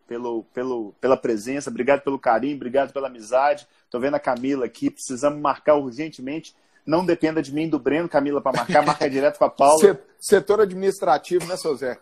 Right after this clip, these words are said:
Speaker 1: <laughs>
Speaker 2: Setor
Speaker 1: Exato.
Speaker 2: administrativo que resolve isso. A gente só
Speaker 1: Trata
Speaker 2: vai.
Speaker 1: com o setor administrativo, que eu tenho certeza que vai dar certo. Recadinhos. Liberamos até sexta-feira, vinte e três e cinquenta e nove, a semana da S B E, muitos pedidos, então tá lá,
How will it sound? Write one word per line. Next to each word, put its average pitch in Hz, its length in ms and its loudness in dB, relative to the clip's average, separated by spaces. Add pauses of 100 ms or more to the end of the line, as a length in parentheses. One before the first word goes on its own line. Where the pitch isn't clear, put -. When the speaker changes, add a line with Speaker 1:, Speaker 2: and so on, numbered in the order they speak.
Speaker 1:
<laughs> 226 240 -6
Speaker 2:
Setor 196 360 4
Speaker 1:
Exato. 202 100 4
Speaker 2:
administrativo 190 720 2
que - 100 -4
resolve 156 540 -2
isso. - 160 -18 (180)
A 143 80 -2
gente 190 240 -8
só - 80 0
Speaker 1:
Trata 170 320 6
Speaker 2:
vai. 185 120 -6
Speaker 1:
com 185 160 -14
o 190 60 -12
setor 170 500 -10
administrativo, 160 920 -6 (320)
que 147 60 -10
eu 143 60 -8
tenho 160 220 -6
certeza 143 540 -4
que - 80 -18
vai 139 160 -2
dar 135 140 -4
certo. 113 480 -8 (540)
Recadinhos. 165 920 0 (600)
Liberamos 151 540 0
até 175 320 0
sexta-feira, 170 800 -4
vinte 156 220 -10
e - 60 -20
três 170 240 0
e - 60 -12
cinquenta 160 320 -4
e - 20 -6
nove, 147 320 0
a 147 40 -4
semana 151 400 -4
da 147 120 0
S 143 180 -4
B 131 80 -4
E, 147 240 0
muitos 143 400 -12
pedidos, 143 540 2
então 151 260 4
tá 151 160 2
lá, 135 260 2